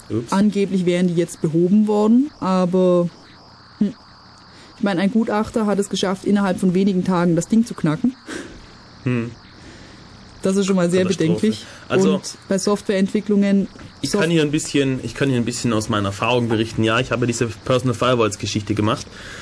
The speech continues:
Speaker 1: Ich weiß, wie es auf so Windows-Systemen aussieht, was da abgeht. Und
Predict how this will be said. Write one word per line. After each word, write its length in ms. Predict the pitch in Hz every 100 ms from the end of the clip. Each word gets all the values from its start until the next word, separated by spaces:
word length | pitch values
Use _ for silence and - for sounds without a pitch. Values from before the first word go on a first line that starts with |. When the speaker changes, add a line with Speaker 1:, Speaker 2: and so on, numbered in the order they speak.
| -
Speaker 1:
Ich 140 | - 120
weiß, 280 | 117 135 131
wie 60 |
es 120 | 131
auf 160 | - 107
so 180 | - 113
Windows-Systemen 640 | 160 131 - 107 120 113
aussieht, 420 | 117 131 135 139
was 160 | 110 -
da 120 | 90
abgeht. 380 | - - 120 - - - - - - - -
Und 380 | 117 123 127